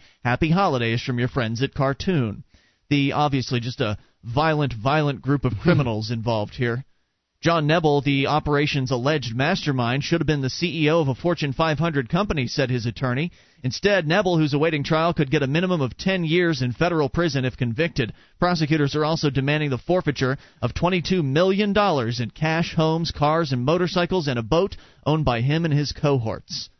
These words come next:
Speaker 1: I just think this is a tragic story, Mark.
Speaker 2: I, I would agree that
Speaker 1: This
Speaker 2: it's
Speaker 1: man is a hero.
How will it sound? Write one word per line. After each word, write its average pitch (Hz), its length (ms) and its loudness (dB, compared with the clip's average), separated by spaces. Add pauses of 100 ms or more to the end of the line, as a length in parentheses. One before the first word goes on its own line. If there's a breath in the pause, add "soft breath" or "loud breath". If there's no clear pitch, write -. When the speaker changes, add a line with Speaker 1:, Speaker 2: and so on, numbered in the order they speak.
(420)
Speaker 1:
I 180 100 2
just 170 180 -2
think 147 140 -2
this 160 100 -4
is 127 120 -8
a 127 60 -2
tragic 147 420 -4
story, 170 360 -2
Mark. 110 300 -4
Speaker 2:
I, 135 380 2
I 127 80 0
would 131 100 2
agree 143 240 0
that 160 100 4
Speaker 1:
This 226 100 2
Speaker 2:
it's 175 80 -4
Speaker 1:
man 185 200 0
is 143 140 -2
a 127 80 0
hero. 123 500 -2